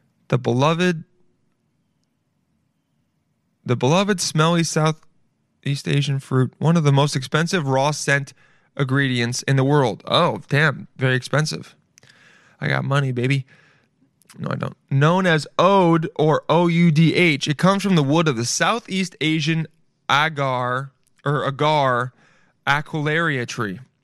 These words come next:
When the wood becomes infected with a particular type of mold, gross, the tree reacts by producing a dark,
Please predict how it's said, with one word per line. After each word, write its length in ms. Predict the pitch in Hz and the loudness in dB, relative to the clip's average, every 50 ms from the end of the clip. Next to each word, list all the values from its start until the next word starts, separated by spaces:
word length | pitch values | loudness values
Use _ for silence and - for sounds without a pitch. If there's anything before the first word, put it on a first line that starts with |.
| _ _ _ _ _ _ _ _ _ _ _ _ _ _ _ _ _ _ _ _ _ _ _ _ | _ _ _ _ _ _ _ _ _ _ _ _ _ _ _ _ _ _ _ _ _ _ _ _
When 120 | - 127 120 | -8 -6 -4
the 60 | 120 117 | -2 0
wood 200 | 127 135 131 127 | 0 0 -2 -2
becomes 320 | 127 - 139 123 110 - | -4 -4 -4 -4 -4 -6
infected 400 | 120 113 - - 135 135 - 139 | -8 -6 -2 -2 -2 -2 -2 -8
with 100 | 123 - | -8 -8
a 40 | 113 | -6
particular 520 | - 123 123 - 135 127 - 135 127 120 117 | -8 -6 -6 -6 -8 -6 -6 -4 -4 -4 -4
type 200 | - 127 120 120 | -4 -6 -4 -4
of 100 | 120 127 | -6 -4
mold, 400 | 110 120 123 135 156 165 165 151 | -4 -2 -2 -2 -4 -6 -6 -6
gross, 400 | - 110 113 156 165 - - - - - - - - - - | -6 -4 -4 -4 -4 -6 -10 -16 -20 -20 -20 -20 -20 -10 -4
the 100 | 139 131 | -4 -2
tree 200 | - - 190 202 | 0 2 2 2
reacts 360 | 208 202 175 160 156 160 - | 4 2 2 2 0 0 0
by 140 | - 147 139 | 0 -2 -2
producing 400 | 135 160 143 135 131 - 139 127 | 0 0 -2 -2 -2 -2 -2 -2
a 40 | 120 | -2
dark, 440 | 120 - 131 127 151 170 175 - | -2 0 0 0 0 0 -4 -8